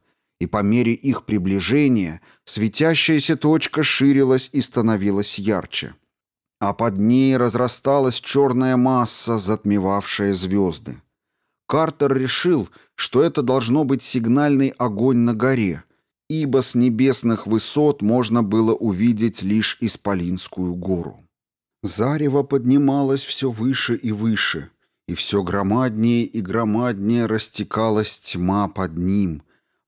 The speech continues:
пока циклопический темный конус не затмил полнеба в северной стороне. И хотя крылатая армия летела очень высоко,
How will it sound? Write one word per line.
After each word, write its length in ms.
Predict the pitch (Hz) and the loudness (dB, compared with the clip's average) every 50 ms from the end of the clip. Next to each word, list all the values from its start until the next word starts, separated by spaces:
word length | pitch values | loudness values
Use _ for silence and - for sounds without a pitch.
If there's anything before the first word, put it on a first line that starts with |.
| _ _ | _ _
пока 320 | - 92 95 - 110 110 | -6 -6 -4 -2 -4 -4
циклопический 1120 | 104 - - 104 - 110 113 113 95 - 143 151 139 - - 139 131 - - - 135 117 | -4 -4 -8 -6 -2 -2 -2 -2 -2 -4 -6 -6 -4 -4 -4 -4 -4 -4 -2 -2 -2 -2
темный 560 | - - - 127 143 147 135 139 139 143 143 | -2 -2 0 2 2 4 4 4 4 4 2
конус 640 | 139 - - 123 139 147 147 139 139 135 135 - - | 0 0 -2 0 2 4 4 4 4 2 2 0 0
не 180 | 139 139 131 127 | 2 2 2 2
затмил 640 | 117 110 127 117 - - 104 110 117 127 131 127 120 | 2 2 0 -2 0 0 2 4 4 4 4 2 0
полнеба 760 | 123 - 123 117 113 107 104 101 101 107 117 117 104 110 107 | -2 0 2 2 4 4 4 4 4 4 2 2 2 0 0
в 60 | - | -2
северной 600 | - - - 95 95 95 92 98 - 87 92 95 | -4 -6 -4 -2 -2 0 0 0 -2 0 -2 -2
стороне. 680 | - - - - 98 95 90 92 90 87 80 73 69 - _ _ _ _ _ _ _ | -4 -6 -4 -4 -2 -2 -2 -2 -2 -4 -6 -8 -10 -14 _ _ _ _ _ _ _
И 100 | - 95 | -6 -4
хотя 400 | - - 101 98 - 113 120 131 | -2 -2 -2 -2 0 0 0 0
крылатая 720 | 135 - 110 110 110 104 107 120 135 135 - 127 120 117 120 117 | 0 -2 0 0 2 2 2 2 0 -2 0 0 0 2 2 2
армия 600 | 104 107 117 131 127 131 127 127 127 127 127 123 | 0 0 0 0 2 2 2 2 4 2 2 2
летела 560 | 117 120 117 - - - 123 123 120 123 117 | 2 0 0 -2 -2 0 0 2 2 2 0
очень 520 | - _ 123 120 127 120 - 127 117 117 | 0 _ 2 2 2 2 0 0 2 2
высоко, 720 | 104 110 113 - - 107 101 - - 123 147 147 135 117 | 2 0 -2 -2 -2 -4 -4 -2 -2 0 2 2 2 0